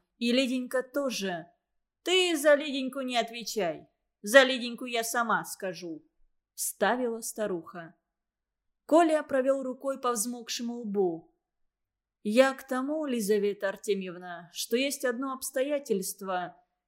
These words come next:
Видите ли, я должен уехать на время. Меня посылают на Дальний Восток.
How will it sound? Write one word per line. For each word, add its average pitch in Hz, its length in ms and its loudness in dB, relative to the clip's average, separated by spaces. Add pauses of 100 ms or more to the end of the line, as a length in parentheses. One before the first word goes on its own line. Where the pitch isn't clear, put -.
(180)
Видите 277 440 0
ли, 262 140 -6
я 254 200 0
должен 254 580 -4
уехать 254 720 -4
на 208 180 -2
время. 202 540 -4 (500)
Меня 220 500 0
посылают 233 680 -2
на 226 120 -4
Дальний 226 360 0
Восток. 233 800 2